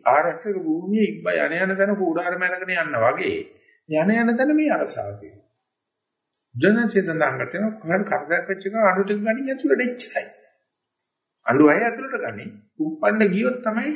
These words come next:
අඬු උප්පන්න ගියොත් තමයි මැරෙන්නේ. අඬු අත හය ගනින්. අරගෙන ඉවරලා මූල කර්මන්තන්න හිත දාන්න.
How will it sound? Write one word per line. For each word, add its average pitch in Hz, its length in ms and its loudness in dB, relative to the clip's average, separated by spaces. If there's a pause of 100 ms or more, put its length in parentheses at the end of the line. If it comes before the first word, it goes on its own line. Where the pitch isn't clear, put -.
(200)
අඬු 180 260 2
උප්පන්න 220 360 2
ගියොත් 202 220 -4
තමයි 196 200 -2
මැරෙන්නේ. 147 480 -4 (440)
අඬු 175 220 2
අත 208 300 2
හය 120 220 2
ගනින්. 87 320 -6 (200)
අරගෙන 175 320 -4
ඉවරලා 196 260 0
මූල 208 220 0
කර්මන්තන්න 196 520 -2
හිත 165 200 -2
දාන්න. 110 240 0